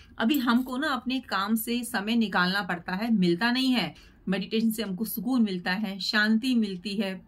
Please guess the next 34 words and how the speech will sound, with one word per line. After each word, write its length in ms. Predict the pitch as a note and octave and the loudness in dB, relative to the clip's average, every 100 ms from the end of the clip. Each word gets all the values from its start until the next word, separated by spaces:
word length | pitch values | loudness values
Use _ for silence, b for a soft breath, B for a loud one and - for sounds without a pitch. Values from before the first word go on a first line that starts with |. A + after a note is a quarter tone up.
| - | -2
पॉजिटिव 500 | G3+ G3 G#3+ A#3+ A3 A3 | -2 -2 -4 -6 -4 -2
थॉट्स 280 | A3 A3+ G#3 | 0 0 -2
आते 220 | F3+ D#3+ | -4 -6
हैं 160 | F3+ | -6
माइंड 320 | E3+ E3 D3+ D3+ | -2 -4 -6 -10
में। 240 | C#3+ - - B B B B | -12 -14 -18 B B B B
तो 80 | A#3 | -2
हमें 280 | A3+ A#3 A3+ | 0 0 0
दोस्तों 380 | A3 A3 A#3 A#3 - | -2 -2 -4 -4 -6
इस 120 | A3 | -6
चीज़ 240 | A3+ G#3+ | -4 -4
पर 180 | G#3 G#3+ | -4 -4
ज़रूर 400 | F3+ F#3 G3+ C#4 | -2 0 0 0
से 180 | - A3+ | -2 -4
काम 320 | A3 E3+ F3+ | -2 -4 -4
करना 300 | F3 E3 D#3+ | -6 -6 -8
चाहिए, 280 | F3 E3 E3+ | -6 -6 -4
बहुत 500 | F3 F3+ A3 A#3+ A#3 | -6 -4 0 0 0
ज़्यादा, 380 | F3 F#3 F3+ G3 | -2 -2 -2 -2
ज़्यादा 180 | F#3 F#3 | -4 -2
ज़रूरी 380 | F3+ F3 F#3 | 0 0 0
है। 160 | F#3 B3+ | 0 0
और 160 | C4 B3+ | -2 -2
एक 160 | A#3 | -2
दिन 120 | C4+ | -2
में 340 | C4+ C4+ C#4 C4+ _ - | -2 -2 -4 -8 _ -6
किसी 220 | A#3 D4+ | -4 -2
का 140 | C#4 | -2
भी 100 | A3+ | -2
रिजल्ट 300 | A3 G#3 G3+ | -2 -4 -4
नहीं 200 | G#3 F#3+ F#3+ | -2 -2 -2
मिलता, 340 | F3 F3 A#3 | -2 -4 -8
वेट 420 | G#3+ E3+ G#3 A3 | -6 -6 -4 -4
कीजिए, 480 | - A3 G3+ A#3 | -4 -4 -2 -4